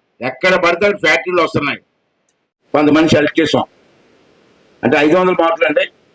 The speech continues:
above, ఐదు వందల మార్కుల కంటే ఎక్కువ మార్కులు వచ్చిన వాళ్ళని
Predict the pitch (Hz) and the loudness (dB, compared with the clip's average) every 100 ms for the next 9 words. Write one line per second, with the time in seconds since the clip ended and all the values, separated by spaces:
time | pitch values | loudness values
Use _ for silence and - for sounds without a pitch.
0 | _ _ _ _ - 143 180 131 - _ | _ _ _ _ -2 0 2 0 -4 _
1 | _ _ _ _ _ _ _ _ _ _ | _ _ _ _ _ _ _ _ _ _
2 | 120 156 180 180 175 175 170 165 160 156 | 0 2 4 4 4 2 2 0 2 0
3 | 180 214 214 202 196 196 214 202 180 165 | 0 0 2 2 2 2 2 2 2 0
4 | - - 208 202 180 180 180 185 175 - | -2 0 2 4 2 0 -2 -4 -4 -2
5 | 165 165 165 175 226 | 0 0 0 0 -2